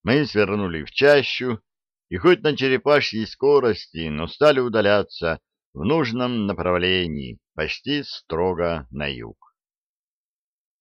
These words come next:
Россия, десятое августа две тысячи одиннадцатого года, восемнадцать пятьдесят четыре по местному времени. Юго-западный участок Центрально-Сибирской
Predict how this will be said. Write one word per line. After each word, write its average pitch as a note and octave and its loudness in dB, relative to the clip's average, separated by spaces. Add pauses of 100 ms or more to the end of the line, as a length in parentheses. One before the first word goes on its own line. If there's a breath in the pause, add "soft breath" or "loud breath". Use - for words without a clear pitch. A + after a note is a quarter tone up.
(220)
Россия, F#2 -2 (380)
десятое G#2+ 2
августа E2+ 0
две F2+ -2
тысячи G#2+ -2
одиннадцатого G2 -2
года, F2+ -2 (520)
восемнадцать A2+ -2
пятьдесят F#2+ -2
четыре G2 -4
по D#2+ -8
местному F#2 -2
времени. F#2+ -2 (760)
Юго-западный G2 2
участок F#2+ -2
Центрально-Сибирской F#2+ -4